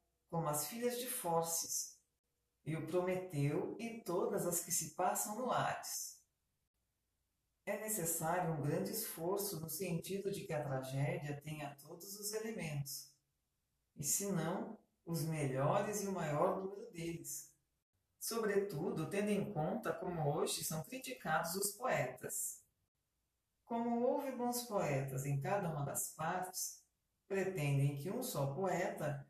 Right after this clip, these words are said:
supere a especialidade de cada um deles. Nada como o enredo para se dizer com justeza que uma tragédia é diferente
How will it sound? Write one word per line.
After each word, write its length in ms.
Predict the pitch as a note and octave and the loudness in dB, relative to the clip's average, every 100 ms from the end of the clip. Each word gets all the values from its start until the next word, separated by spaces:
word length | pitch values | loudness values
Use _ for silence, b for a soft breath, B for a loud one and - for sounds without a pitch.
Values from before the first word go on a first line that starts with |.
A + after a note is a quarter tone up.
| _ - | _ -10
supere 600 | - - - D#3 C#3+ C#3 | -6 -6 0 4 4 6
a 40 | |
especialidade 1000 | C#3 - D3 - D3+ E3 D#3+ D#3 F3+ F#3+ | 4 2 0 0 0 0 0 0 0 -2
de 120 | - - | -6 -6
cada 280 | C4 C#4 B3+ | -4 -2 -4
um 100 | G3+ | -2
deles. 680 | C#3 - - - - - - _ _ _ _ _ _ _ _ _ _ _ _ _ _ _ _ _ | -4 -4 -6 -8 -8 -10 -16 _ _ _ _ _ _ _ _ _ _ _ _ _ _ _ _ _
Nada 640 | F3+ F#3 G#3+ B3 C#4 G#3+ G#3 | -4 0 2 2 2 0 0
como 320 | F#3+ E3 D#3+ | -2 -2 -2
o 60 | |
enredo 680 | F3+ G#3 G3 D3 D#3 - A3+ | -2 -4 -4 -2 -2 -4 -6
para 260 | A3+ G3+ G3+ | -4 -2 -2
se 200 | - G3+ | -4 -6
dizer 540 | - - C#3 C#3 C#3 - | -8 -6 0 2 2 0
com 180 | - C#3 | -2 -2
justeza 880 | - - - G#3 F#3+ G3 A#3 A#3 - _ _ | 0 -2 -2 2 2 2 0 -4 -8 _ _
que 140 | - | -4
uma 280 | F3 D3+ D#3 | -2 -2 -2
tragédia 680 | E3 D3+ D3 - F#3+ - E3 | -2 -2 -2 0 -2 -2 -4
é 40 | |
diferente 880 | C#3+ - - A3+ D#3+ D3+ E3 - - | -4 -6 -4 -2 -2 -4 -6 -6 -8